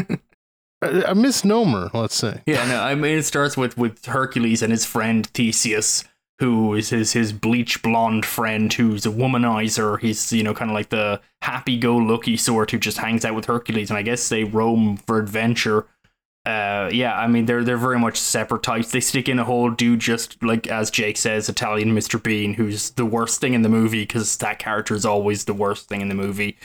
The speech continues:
Speaker 1: and kind of the reminder that, well, you're watching a movie that's probably meant for children. Uh, you know, very, very strong. Like, n-, no one could find this man funny in what he does. He's, and he exists solely to get the shit beaten out of him, and then Hercules to intervene. But Hercules does let him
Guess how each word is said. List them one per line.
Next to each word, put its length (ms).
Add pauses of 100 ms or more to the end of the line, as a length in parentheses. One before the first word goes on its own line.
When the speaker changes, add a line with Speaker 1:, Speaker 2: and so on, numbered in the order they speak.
(240)
Speaker 1:
and 160
kind 140
of 80
the 60
reminder 500
that, 180
well, 100
you're 120
watching 380
a 20
movie 240
that's 300 (140)
probably 560
meant 220
for 140
children. 680 (460)
Uh, 340
you 120
know, 240
very, 380
very 300
strong. 320
Like, 120
n-, 320 (100)
no 260
one 220
could 160
find 320
this 160
man 240
funny 480
in 140
what 160
he 80
does. 460
He's, 280
and 160
he 140
exists 400
solely 480
to 340 (480)
get 160
the 80
shit 400
beaten 300
out 180
of 100
him, 120
and 100
then 80
Hercules 560
to 80
intervene. 440
But 100
Hercules 440
does 280
let 220
him 320